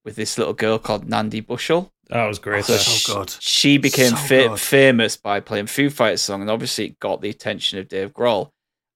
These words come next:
Speaker 1: And they had this little, like, drum off and, and battle back and forth.
Speaker 3: She was
Speaker 1: He doesn't have
Speaker 3: sensational, though.
Speaker 1: Oh, yeah, she was.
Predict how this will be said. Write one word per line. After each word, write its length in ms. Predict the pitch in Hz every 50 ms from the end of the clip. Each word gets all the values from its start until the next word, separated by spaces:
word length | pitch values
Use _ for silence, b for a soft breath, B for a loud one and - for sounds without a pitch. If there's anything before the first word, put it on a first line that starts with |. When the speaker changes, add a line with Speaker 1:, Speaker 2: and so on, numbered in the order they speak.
| _
Speaker 1:
And 160 | - 131 147 147
they 60 | 139
had 200 | 123 147 143 143
this 220 | 143 139 - -
little, 300 | 127 127 143 - 139 135
like, 260 | 127 127 127 120 - -
drum 320 | - 123 120 123 127 135
off 300 | 143 147 147 - - - _
and, 280 | 113 110 107 104 95 - _
and 260 | 110 113 107 110 - -
battle 500 | 127 135 135 - 143 135 139 139 143 - _ _
back 200 | 143 147 - -
and 140 | 123 113 -
forth. 560 | - - 120 127 135 151 175 - - - - _ _ _ _ _ _ _ _ _
Speaker 3:
She 200 | - - - 151
was 120 | 143 - -
Speaker 1:
He 40 |
doesn't 140 | 165 - - -
have 120 | 135 143 -
Speaker 3:
sensational, 180 | - 107 95
though. 280 | 90 90 87 85 - - - - _ _ _ -
Speaker 1:
Oh, 100 | 160 139
yeah, 180 | 120 117 107 95
she 180 | - - -
was. 340 | 107 110 104 95 98 - -